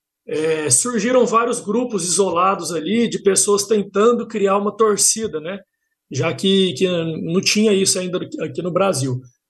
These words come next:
Então eu mesmo em dois mil e quatorze não conheci, fui em vários jogos, é, da seleção, de outra, de outros países também, não tinha conhecido. Embora eu tava cantando ali aquela música do Mil Gols, Mil Gols, Só Pelé, mas não sabia que a criação, a autoria tinha sido do movimento.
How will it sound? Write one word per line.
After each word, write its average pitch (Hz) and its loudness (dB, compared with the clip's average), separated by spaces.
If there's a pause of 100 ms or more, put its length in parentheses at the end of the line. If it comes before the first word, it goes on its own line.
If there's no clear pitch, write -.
(100)
Então 202 4
eu 240 6
mesmo 226 2
em 214 -4
dois 208 4
mil 208 -2
e 180 -6
quatorze 196 4
não 226 2
conheci, 247 0
fui 208 -2
em 208 0
vários 185 0
jogos, 190 0 (360)
é, 170 -2
da 160 2
seleção, 202 2
de 143 -6
outra, 190 0
de 175 -8
outros 185 0
países 175 -2
também, 214 -2
não 247 0
tinha 247 0
conhecido. 226 0 (360)
Embora 196 4
eu 233 2
tava 226 0
cantando 220 0
ali 202 2
aquela 196 -2
música 180 -2
do 165 -2
Mil 170 2
Gols, 165 2
Mil 160 2
Gols, 156 4
Só 165 0
Pelé, 196 2
mas 220 2
não 226 2
sabia 208 0
que 208 -6
a 196 -8
criação, 190 0
a 185 6
autoria 185 0
tinha 196 -2
sido 196 0
do 196 -4
movimento. 190 -2